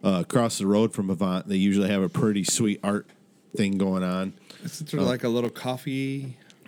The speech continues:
Speaker 2: coffee
Speaker 1: Uh,
Speaker 2: thing?
Speaker 1: yeah, down, a couple doors down
Speaker 2: Yeah.
Speaker 1: on Cherry Street.
Speaker 2: Yeah, it's kinda like a little kitschy little
Speaker 1: Yeah, there's
Speaker 2: college
Speaker 1: also, like, a little macaroon store. Like, you can buy macaroons, which are overpriced cookies,
Speaker 2: Eh.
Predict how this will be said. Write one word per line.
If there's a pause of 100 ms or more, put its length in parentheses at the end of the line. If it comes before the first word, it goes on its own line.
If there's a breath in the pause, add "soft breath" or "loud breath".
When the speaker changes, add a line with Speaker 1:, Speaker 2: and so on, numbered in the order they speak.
Speaker 2:
coffee
Speaker 1:
Uh,
Speaker 2:
thing?
Speaker 1:
yeah,
down,
a
couple
doors
down
Speaker 2:
Yeah.
Speaker 1:
on
Cherry
Street.
Speaker 2:
Yeah,
it's
kinda
like
a
little
kitschy
little
Speaker 1:
Yeah,
there's
Speaker 2:
college (220)
Speaker 1:
also,
like,
a
little
macaroon
store.
Like,
you
can
buy
macaroons,
which
are
overpriced
cookies,
Speaker 2:
Eh.